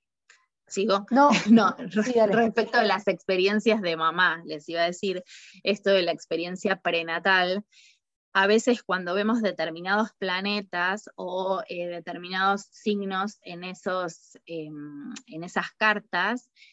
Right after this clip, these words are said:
Speaker 1: eh, nosotros decimos, eh, le preguntamos a la persona si pasó por determinadas situaciones durante el embarazo. Nos pasa mucho con Escorpio o con Plutón.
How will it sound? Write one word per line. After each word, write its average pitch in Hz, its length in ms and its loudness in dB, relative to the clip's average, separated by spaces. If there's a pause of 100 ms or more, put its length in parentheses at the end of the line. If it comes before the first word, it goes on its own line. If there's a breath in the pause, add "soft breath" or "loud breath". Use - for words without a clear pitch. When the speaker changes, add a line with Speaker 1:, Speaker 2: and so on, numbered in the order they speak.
(220 soft breath)
Speaker 1:
eh, 170 540 -2
nosotros 185 580 -4
decimos, 196 800 -2
eh, 170 480 -6
le 214 120 -4
preguntamos 185 680 -2
a 196 60 2
la 180 120 0
persona 208 720 -2
si 208 460 -6
pasó 202 460 0
por 214 220 2
determinadas 185 640 -6
situaciones 180 500 -6
durante 170 280 -6
el 156 60 -4
embarazo. 156 540 -6
Nos 151 140 -16
pasa 190 260 -4
mucho 196 380 -4
con 190 280 -2
Escorpio 214 800 0
o 180 60 -8
con 165 220 -8
Plutón. 160 640 -4